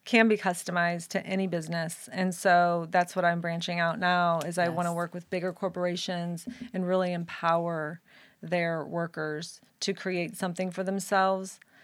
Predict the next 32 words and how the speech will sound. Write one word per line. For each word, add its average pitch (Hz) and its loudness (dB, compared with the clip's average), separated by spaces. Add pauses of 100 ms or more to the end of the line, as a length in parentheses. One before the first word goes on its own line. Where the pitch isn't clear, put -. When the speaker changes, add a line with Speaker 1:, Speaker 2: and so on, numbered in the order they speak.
(140)
Speaker 1:
not 190 2
just 180 -4
for 185 -4
them, 175 -2
but 156 -6
for 180 -6
the 156 -6
company. 220 0 (420)
I 185 -2
think 220 2
when 240 6
you 220 8
empower 208 4
people 190 0
from 185 -4
a 175 -4
soul 196 4
perspective, 165 -6 (880)
you 190 -2
know, 170 0 (440)
your 190 0
company's 190 -4
gonna 175 -2
grow 175 0
naturally, 175 -4
Speaker 2:
Oh 175 0
my 175 6
Speaker 1:
right? 123 2
Speaker 2:
God, 117 0
Speaker 1:
So 110 -4
Speaker 2:
yes. 185 0 (180)
Speaker 1:
it's, - -6